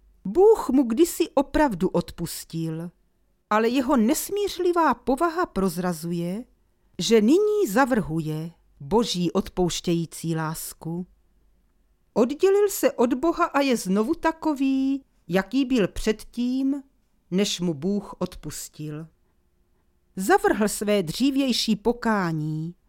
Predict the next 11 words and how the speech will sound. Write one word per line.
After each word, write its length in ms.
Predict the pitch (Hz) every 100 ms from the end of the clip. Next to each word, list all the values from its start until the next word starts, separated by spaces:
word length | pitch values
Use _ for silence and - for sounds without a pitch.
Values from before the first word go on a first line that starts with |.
| _ _ -
a 100 | 180
má 300 | 170 240 370
na 140 | 370
sobě 480 | - - 285 240 262
své 360 | - 214 208 185
hříchy, 840 | 143 - 214 226 - 269 285 311 _ _ _ -
jako 260 | 202 208 220
kdyby 380 | 202 226 220
nikdy 520 | 185 185 226 247 311 320
pokání 840 | - 220 226 226 220 208 202 196
neprožil. 840 | 185 180 165 156 - 151 151 156